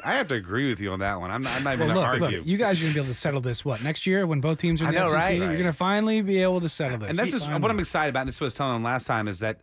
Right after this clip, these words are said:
Speaker 2: Bring it back.
Speaker 1: most of the time,
Speaker 3: What?
Speaker 1: the, the Aggies and Longhorns have not been powerhouses at the same time.
Speaker 3: No,
Speaker 1: They
Speaker 3: they have
Speaker 1: haven't.
Speaker 3: not.
Speaker 1: And so I'm hoping that th-, this year they both have awesome years, so it's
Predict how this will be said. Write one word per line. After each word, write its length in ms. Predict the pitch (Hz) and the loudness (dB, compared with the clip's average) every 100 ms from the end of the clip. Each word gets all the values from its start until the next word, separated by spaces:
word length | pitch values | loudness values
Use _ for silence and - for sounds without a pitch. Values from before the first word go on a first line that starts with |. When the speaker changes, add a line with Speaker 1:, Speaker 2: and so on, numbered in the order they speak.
| - | -8
Speaker 2:
Bring 180 | 139 165 | -2 -2
it 80 | 127 | -2
back. 300 | 123 - 127 | -6 -8 -10
Speaker 1:
most 320 | 151 190 240 | -2 -2 -2
of 80 | 214 | -4
the 60 | |
time, 440 | 185 170 160 131 110 | -4 -2 -4 -8 -8
Speaker 3:
What? 280 | 135 147 110 | -2 -2 -2
Speaker 1:
the, 120 | 156 | -4
the 160 | 127 143 | -4 -4
Aggies 400 | 143 175 185 151 | -2 -2 -2 -2
and 80 | 131 | -2
Longhorns 340 | 131 120 110 | -2 -2 -2
have 100 | 110 | -2
not 160 | 131 117 | -2 -2
been 160 | 113 | -4
powerhouses 600 | - 127 123 104 95 92 | -4 -2 -2 -4 -6 -8
at 100 | 92 | -12
the 60 | 82 | -12
same 200 | 92 90 | -14 -14
time. 200 | 80 120 | -8 -2
Speaker 3:
No, 180 | 120 - _ _ _ _ _ | -2 -4 _ _ _ _ _
Speaker 1:
They 80 | 117 | -2
Speaker 3:
they 40 | |
have 100 | 123 | 0
Speaker 1:
haven't. 160 | 113 - | 0 -4
Speaker 3:
not. 80 | - _ _ - | -6 _ _ -8
Speaker 1:
And 120 | 131 | -4
so 240 | 175 156 - _ - | -2 -2 -6 _ -6
I'm 140 | 143 | -6
hoping 420 | 117 190 208 180 | -2 -4 -2 -4
that 220 | 151 120 | -4 -6
th-, 120 | 117 127 | -6 -4
this 220 | 143 - | -4 -2
year 120 | 131 | -2
they 100 | 117 | -2
both 200 | 117 117 | -2 -2
have 180 | 113 110 | -4 -4
awesome 360 | 113 127 120 117 | -4 -4 -4 -6
years, 260 | 110 101 | -6 -6
so 140 | - 107 | -6 -6
it's 300 | 107 110 | -6 -8